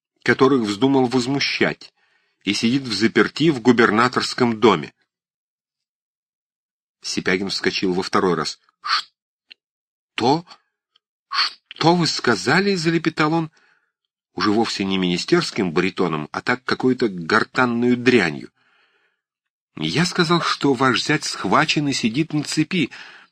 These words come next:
Я, как только узнал об этом, взял лошадей и приехал вас предуведомить. Я полагал, что могу оказать этим некоторую услугу и вам, и тому несчастному, которого вы можете спасти». «Очень вам благодарен», —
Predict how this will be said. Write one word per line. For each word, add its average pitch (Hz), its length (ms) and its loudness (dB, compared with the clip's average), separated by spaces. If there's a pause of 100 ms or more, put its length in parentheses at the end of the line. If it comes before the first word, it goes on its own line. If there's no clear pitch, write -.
(160)
Я, 92 360 0
как 107 140 -2
только 120 260 2
узнал 120 360 4
об 107 160 2
этом, 131 260 2
взял 117 280 2
лошадей 113 480 2
и 131 40 -2
приехал 110 460 2
вас 120 200 0
предуведомить. 123 800 0 (540)
Я 90 400 -4
полагал, 107 400 2
что - 200 -2
могу 110 220 2
оказать 110 360 0
этим 110 300 -2 (320)
некоторую 113 520 2
услугу 120 500 0
и 110 60 6
вам, 135 340 4
и 127 40 -2
тому 120 240 0
несчастному, 131 720 0
которого 123 600 2
вы 117 240 2
можете 120 340 0
спасти». - 540 -4 (1500)
«Очень 120 400 -4
вам 92 320 -4
благодарен», — 110 800 0